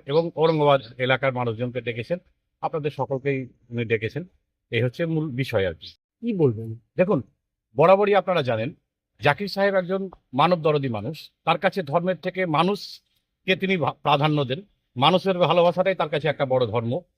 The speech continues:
Speaker 1: এটা তিনি চিরদিনই করে এসছেন। এবং আমাদের বিশ্বাস যে আজকে মুর্শিদাবাদে হিন্দু, মুসলিম, জৈন, খ্রিস্টান সব ধর্মের মানুষের কাছে যদি কারো গ্রহণযোগ্যতা বেশি থাকে, তাহলে জাকির হোসেন তার একটা বড় উদাহরণ।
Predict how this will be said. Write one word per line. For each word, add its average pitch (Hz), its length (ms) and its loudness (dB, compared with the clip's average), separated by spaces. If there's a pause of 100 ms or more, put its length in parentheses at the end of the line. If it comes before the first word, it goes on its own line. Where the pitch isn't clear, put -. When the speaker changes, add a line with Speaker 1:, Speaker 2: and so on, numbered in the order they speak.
(140)
Speaker 1:
এটা 165 180 4
তিনি 175 540 2
চিরদিনই 165 360 0
করে 139 360 6
এসছেন। 160 380 -4 (300)
এবং 214 260 6
আমাদের 214 420 4
বিশ্বাস 175 380 -4 (380)
যে 147 60 0
আজকে 170 360 2
মুর্শিদাবাদে 185 680 2 (380)
হিন্দু, 202 280 -2
মুসলিম, 196 400 -6
জৈন, 185 280 -2
খ্রিস্টান 165 400 -2 (440)
সব 220 320 4
ধর্মের 196 380 0
মানুষের 185 320 0
কাছে 190 220 0
যদি 190 180 -8
কারো 165 220 0
গ্রহণযোগ্যতা 170 720 -2
বেশি 170 280 -2
থাকে, 160 260 -4 (340)
তাহলে 170 200 4
জাকির 151 340 0
হোসেন 180 200 -4
তার 151 160 -2 (120)
একটা 135 240 -4
বড় 131 200 2
উদাহরণ। 104 400 -2